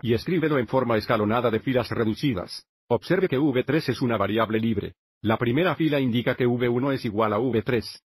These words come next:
La segunda fila indica que V dos es igual a cero y V tres es una variable libre. Así que si dejamos que V tres sea igual a uno, el vector propio correspondiente es uno, cero, uno.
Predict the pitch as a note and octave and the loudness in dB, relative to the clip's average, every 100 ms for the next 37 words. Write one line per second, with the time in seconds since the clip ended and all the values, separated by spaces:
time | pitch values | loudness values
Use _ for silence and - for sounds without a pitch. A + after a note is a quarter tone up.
0 | _ G2+ A2 B2+ G3 F3+ D3+ D#3 C#3+ B2+ | _ 0 0 0 0 0 0 0 2 0
1 | A#2+ C#3+ C3+ B2 A#2+ A2 B2 B2+ C3 B2 | 0 0 0 0 0 2 2 0 -2 0
2 | G#2+ G2+ F#2+ D3 G#2 - G#2+ E3+ F3 - | 0 0 0 0 -2 -4 0 2 2 0
3 | D3+ - B2 - A#2+ G#2+ G2 G#2+ A2+ G#2+ | 0 0 -2 0 0 2 2 2 0 0
4 | A2 A2+ G#2 F#2 F2 _ _ _ - G#2 | 0 0 0 -4 -8 _ _ _ -4 0
5 | D#3+ D#3+ E3 C#3+ A2+ G#2+ B2 C3 C3 - | 0 0 0 0 0 0 0 0 -2 0
6 | B2 A#2+ A#2+ A#2+ D#3+ C3+ - C3 G#2+ F#2 | 0 2 0 0 -2 -2 0 2 2 2
7 | A#2 G#2+ A2 C3+ B2 - _ A#2+ A2+ A#2+ | 2 2 0 0 -2 -4 _ -4 0 0
8 | - D3 D#3 D#3+ E3+ D3 D#3 A#2+ G#2+ - | 2 2 2 0 -2 -2 -2 -2 -2 -2
9 | B2+ A2 B2+ C#3 C3 A#2+ A2 C#3+ A#2 C3 | -2 0 2 0 2 0 0 0 2 0
10 | - _ - E3+ B2+ D3 - _ C3 B2 | -2 _ -6 0 0 0 -6 _ 0 0
11 | F#2+ | -2